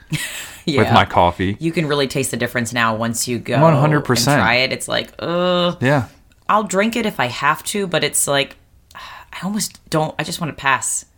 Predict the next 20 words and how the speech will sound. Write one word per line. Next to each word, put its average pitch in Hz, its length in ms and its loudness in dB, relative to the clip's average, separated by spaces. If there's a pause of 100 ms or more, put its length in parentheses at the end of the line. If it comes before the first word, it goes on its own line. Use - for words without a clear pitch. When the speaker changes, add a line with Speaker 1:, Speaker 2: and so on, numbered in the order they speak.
Speaker 2:
Yeah. 107 60 -4
Speaker 1:
Sorry. 131 320 4
It's 131 200 -8
not, 143 300 0 (600)
it's - 140 -10
not - 440 -4
the 127 80 -4
best 123 480 -2
cup, - 320 -2
so 113 60 -4 (180)
Speaker 2:
Mm-mm. 90 100 0
Speaker 1:
it's 85 160 -2
like, - 300 -10
uh, 82 460 0
Speaker 2:
Yeah. 113 160 2
Speaker 1:
maybe - 200 -2
not. - 300 -8
Speaker 2:
So 107 100 0
sorry, 139 340 8
Wawa. 131 480 6